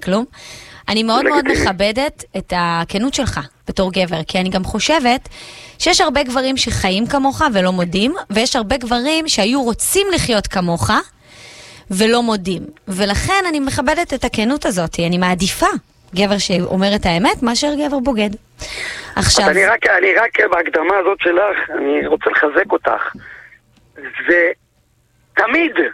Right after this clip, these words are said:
Speaker 2: לא משנה כמה האמת קשה ומורכבת, היא עדיפה על הנסתר ועל הלא גלוי, שזה ב-, בלשון פשוטה, אה, הסתרות, אה, שקרים, אה, וכל הדברים האלה.
Speaker 1: אבל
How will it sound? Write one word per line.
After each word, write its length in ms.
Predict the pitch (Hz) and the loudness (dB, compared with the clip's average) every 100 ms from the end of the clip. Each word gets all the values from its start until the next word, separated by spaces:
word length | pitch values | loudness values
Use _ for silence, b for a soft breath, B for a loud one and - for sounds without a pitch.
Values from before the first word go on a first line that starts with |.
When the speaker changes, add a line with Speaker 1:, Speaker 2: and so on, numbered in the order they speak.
| - - | -6 0
Speaker 2:
לא 120 | 220 | 0
משנה 240 | 220 220 208 | 2 2 2
כמה 280 | 196 196 180 | 2 2 2
האמת 280 | 170 170 - | 2 0 0
קשה 300 | - - 160 | -2 0 0
ומורכבת, 680 | 143 139 131 - 165 214 240 - _ B B B B | 0 -2 -2 0 2 2 0 -10 _ B B B B
היא 140 | 151 | 0
עדיפה 460 | 151 156 - 196 220 240 B B B - | 2 0 0 2 2 0 B B B -2
על 160 | 139 | 2
הנסתר 680 | 143 147 - - 190 226 226 - B - | 2 0 -4 -2 0 2 0 -6 B -2
ועל 140 | 139 | 0
הלא 160 | 151 185 | 2 2
גלוי, 400 | 175 180 202 117 - B B B | 2 2 2 0 -2 B B B
שזה 360 | - 139 156 165 - _ - | -8 0 2 2 -4 _ -2
ב-, 40 | 160 165 | 2 2
בלשון 400 | 160 165 190 185 | 2 2 2 0
פשוטה, 380 | - - 190 180 - - _ - | -4 -2 0 0 -2 -6 _ -6
אה, 40 | 131 123 - | -2 -2 -4
הסתרות, 400 | - 131 180 - - B B B - | -2 2 2 0 -8 B B B -8
אה, 240 | 139 131 120 | -4 -2 -2
שקרים, 540 | - 131 - 349 330 320 B B B | -2 -2 0 0 0 -4 B B B
אה, 240 | 131 131 123 | -2 0 0
וכל 300 | 139 - 151 | -2 0 2
הדברים 680 | 135 127 123 127 - 131 127 | 2 2 0 -2 -4 -4 -2
האלה. 200 | 120 - - | -4 -6 -6
Speaker 1:
אבל 100 | 202 | -4